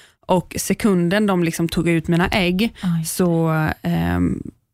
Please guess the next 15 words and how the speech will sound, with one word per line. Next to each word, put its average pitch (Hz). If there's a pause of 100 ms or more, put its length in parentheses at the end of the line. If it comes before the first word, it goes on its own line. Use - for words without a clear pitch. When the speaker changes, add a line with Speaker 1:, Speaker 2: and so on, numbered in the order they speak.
(460)
Speaker 1:
befruktades 202
de 160 (280)
med 180
liksom, - (460)
ja, - (120)
den, 180
det 175
manliga 165
i 165
det 165
paret. 170
Speaker 2:
Mm. 185
Speaker 1:
Eh, 170
så 175
att 170